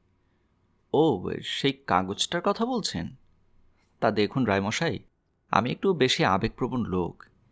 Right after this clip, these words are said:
সেই মুহূর্তে আবেগের তাড়নায় যা বলেছি, করেছি,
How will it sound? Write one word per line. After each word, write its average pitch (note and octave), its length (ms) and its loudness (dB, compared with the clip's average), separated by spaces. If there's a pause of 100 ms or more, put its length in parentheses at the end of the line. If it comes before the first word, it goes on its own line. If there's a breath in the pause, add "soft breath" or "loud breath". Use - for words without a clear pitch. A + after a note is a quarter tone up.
(200)
সেই F#2+ 320 0
মুহূর্তে A2 540 0
আবেগের A2 460 4
তাড়নায় G#2+ 460 2
যা A#2 160 0
বলেছি, G#2+ 600 0
করেছি, A#2+ 580 -2